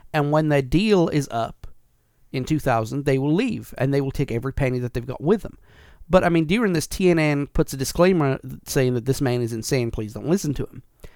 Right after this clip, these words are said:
Um, yeah. Basically, what people didn't know at the time, o-, only people in the know knew, is that T N N did want wrestling on its, uh, schedule, but they didn't want E C W. They've been secretly negotiating with, um,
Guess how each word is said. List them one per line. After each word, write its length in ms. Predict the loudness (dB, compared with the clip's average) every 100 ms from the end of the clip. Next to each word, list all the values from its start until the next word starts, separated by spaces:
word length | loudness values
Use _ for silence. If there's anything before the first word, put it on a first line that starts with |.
| _ _ -4
Um, 500 | 0 2 2 -2 -8 _ _
yeah. 320 | -18 -14 -14 -16 -20 _ _ -20 _ _ _ 2
Basically, 340 | 4 4 2
what 200 | 0 0
people 180 | -2 0
didn't 180 | 0 0
know 120 | -2
at 80 | -4
the 60 | -6
time, 460 | 0 2 2 2
o-, 200 | -2 -2 0
only 220 | 2 2
people 220 | 0 -2
in 80 | -4
the 80 | -2
know 200 | 0 0
knew, 220 | -2 -6 -10 -20 -12
is 200 | -2 0
that 160 | 0 -2
T 160 | -2
N 80 | 0
N 80 | 0
did 240 | 2 2
want 180 | 2 -2
wrestling 420 | 0 0 0 -4 -4
on 180 | -6 -6
its, 320 | -8 -10 -6
uh, 320 | -4 -4 -6 -12 _ _ _ _ _
schedule, 500 | -4 2 2 2 -4
but 160 | -4
they 80 | -2
didn't 200 | -2 -2
want 140 | -6 -8
E 100 | -12
C 160 | -12
W. 420 | -8 -4 -4 -8 -16 -18 -20 -8
They've 240 | 2 4 4
been 220 | -2 -2
secretly 460 | 0 -2 0 -2
negotiating 720 | -2 -2 -2 -2 -4 -4 -6 -6
with, 520 | -4 -2 -4 -6 -14 -8
um, 460 | -6 -6 -8 -10